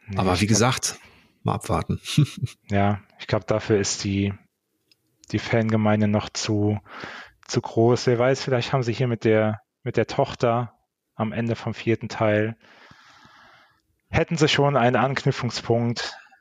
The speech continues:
Speaker 1: auch für eine, eine neue Heldin.
Speaker 2: Ja, obwohl ich,
Speaker 1: A-,
Speaker 2: ich,
Speaker 1: abwarten.
Speaker 2: ich finde ja, das ist erstmal zu Ende erzählt. Aber
Speaker 1: Ja,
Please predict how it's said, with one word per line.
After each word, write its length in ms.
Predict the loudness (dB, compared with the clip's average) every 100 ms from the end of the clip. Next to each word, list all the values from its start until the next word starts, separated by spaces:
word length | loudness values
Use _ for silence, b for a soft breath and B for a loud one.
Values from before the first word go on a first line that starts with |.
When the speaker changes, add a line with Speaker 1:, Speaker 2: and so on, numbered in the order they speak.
| _ _ _ _ _ _ -2
Speaker 1:
auch 200 | -2 -2
für 220 | 0 2
eine, 420 | 4 2 2 -2 -8 -4
eine 120 | 0
neue 280 | 4 4 4
Heldin. 640 | 2 2 2 0 -2 -6 _ _ _ _ _ _ _ _ _ _ _ _
Speaker 2:
Ja, 140 | -8
obwohl 260 | -6 -4 0
ich, 140 | 0 -2
Speaker 1:
A-, 240 | -6 -6 0
Speaker 2:
ich, 100 | 0
Speaker 1:
abwarten. 140 | 0 -4 0
Speaker 2:
ich 180 | 0 2
finde 260 | 2 2
ja, 120 | 2 0
das 160 | -2
ist 120 | 0
erstmal 460 | 0 0 0 0 0
zu 140 | 0
Ende 180 | 0 0
erzählt. 600 | 0 -2 -4 -4 -6 -8 _ _ -6
Aber 140 | 0
Speaker 1:
Ja, 120 | 0